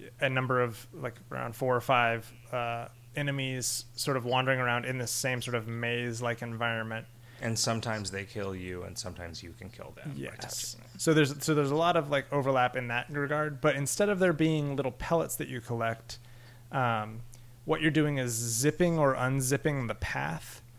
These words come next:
Speaker 1: And if you completely surround a, a part of the region that, like, you can't traverse, like, you know, sort of, like, there's these paths between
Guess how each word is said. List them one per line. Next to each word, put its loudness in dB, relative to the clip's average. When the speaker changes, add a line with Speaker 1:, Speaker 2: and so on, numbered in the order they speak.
Speaker 1:
And 2
if 0
you 2
completely 0
surround 4
a, 4
a 2
part 6
of 4
the 0
region 0
that, 0
like, -2
you -8
can't -2
traverse, 0
like, -6
you -4
know, -6
sort -4
of, -4
like, -2
there's -2
these -6
paths 2
between -6